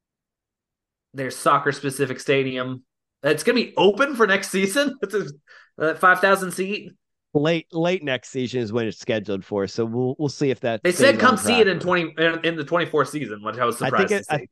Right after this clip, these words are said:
Speaker 2: I, I think it's, uh, like, August of twenty twenty-four. So, like, it'll be later, but,
Speaker 1: It's like
Speaker 2: uh,
Speaker 1: an eighty million dollar development project. Kinda, yeah.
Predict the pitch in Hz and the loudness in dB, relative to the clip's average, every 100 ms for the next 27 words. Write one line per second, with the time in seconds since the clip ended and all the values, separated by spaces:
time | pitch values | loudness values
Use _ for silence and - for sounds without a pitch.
0 | - 143 190 185 180 160 131 - 123 120 | -6 -2 0 0 0 0 -2 -2 -4 -4
1 | 101 98 107 95 - 123 107 101 104 95 | -6 -8 -12 -12 -8 -2 0 0 -2 -2
2 | 90 101 92 90 110 101 101 127 110 107 | -2 -2 -2 0 0 0 -2 -2 -2 -2
3 | 104 - _ - 127 123 110 95 98 92 | -4 -6 _ -4 -2 0 -2 -4 -4 -4
4 | 98 90 - 269 - - 160 220 226 190 | -4 -4 -2 -2 -2 -4 -4 -2 0 2
5 | 208 165 180 185 143 135 170 208 202 - | 4 6 6 4 2 2 2 0 -2 -6
6 | _ _ _ _ _ _ 220 254 262 262 | _ _ _ _ _ _ -4 0 0 0
7 | - - - _ _ - _ _ _ 160 | -4 -18 -20 _ _ -20 _ _ _ 0
8 | 139 120 - _ _ _ _ _ _ 113 | 0 0 -6 _ _ _ _ _ _ -10
9 | 92 | -8